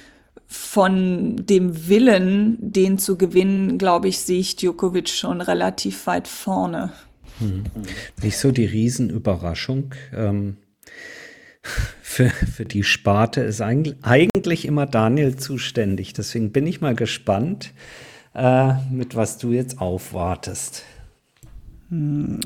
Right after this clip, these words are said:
Speaker 3: ich bin, äh, bei den Australian Open noch sehr verhalten. Ähm, ich, äh, eskaliere ein bisschen später vielleicht, wenn man das so
Speaker 2: Echt?
Speaker 3: sehen will. Ja, ja. Ja, weil ich glaub, je, je später im Jahr, umso eher, äh, fällt einem das dann doch einfacher,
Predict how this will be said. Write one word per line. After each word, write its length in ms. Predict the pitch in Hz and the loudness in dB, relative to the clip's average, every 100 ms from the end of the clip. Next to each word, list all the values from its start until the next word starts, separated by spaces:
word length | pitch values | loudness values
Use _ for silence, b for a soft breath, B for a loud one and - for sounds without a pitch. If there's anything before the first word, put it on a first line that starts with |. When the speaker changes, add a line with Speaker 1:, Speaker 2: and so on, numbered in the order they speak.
| - | -4
Speaker 3:
ich 200 | 127 - | -6 2
bin, 440 | 135 139 139 123 - | 8 10 10 8 4
äh, 200 | - - | -6 -6
bei 200 | - 120 | -2 4
den 160 | 127 135 | 6 6
Australian 460 | 123 - 135 127 95 | 4 2 4 6 4
Open 340 | 120 175 139 | 0 2 2
noch 120 | 120 | 2
sehr 200 | - 123 | 4 2
verhalten. 840 | 117 113 107 120 131 - 113 117 113 - - | 4 2 4 4 4 2 2 2 -6 -8 -2
Ähm, 380 | 113 110 107 104 - | 2 2 0 -8 -12
ich, 280 | 139 - - | -10 -6 -2
äh, 400 | 117 80 57 - | -2 -2 -4 -2
eskaliere 580 | 139 - 120 127 156 | 0 6 8 10 10
ein 100 | 139 113 | 10 8
bisschen 260 | - 127 | 4 2
später 360 | - 135 131 101 | 2 0 2 0
vielleicht, 500 | - 104 98 101 - | 0 0 0 0 0
wenn 80 | 104 | 2
man 100 | 104 | 6
das 160 | 139 | 6
so 80 | 120 | 6
Speaker 2:
Echt? 80 | 101 | 2
Speaker 3:
sehen 240 | 104 101 | 2 4
will. 140 | 101 101 | 4 4
Ja, 120 | 110 | 6
ja. 220 | 113 113 113 B B B B - | 6 6 0 B B B B 0
Ja, 300 | 101 107 113 | 4 6 6
weil 120 | 101 | 4
ich 80 | - | 4
glaub, 260 | 113 - | 2 4
je, 160 | 120 - | 4 4
je 140 | 123 120 | 4 4
später 340 | - 135 135 | 6 6 6
im 100 | 113 | 6
Jahr, 200 | 110 113 | 6 6
umso 200 | 123 110 | 6 4
eher, 560 | 85 110 117 113 113 - | 4 6 6 6 2 -2
äh, 120 | - 107 | -4 0
fällt 280 | 123 117 | 2 4
einem 140 | 92 104 | 4 2
das 160 | 101 | 0
dann 160 | - 107 | 0 0
doch 280 | 107 - - | 0 -4 0
einfacher, 640 | 107 120 127 113 107 | 2 4 2 2 2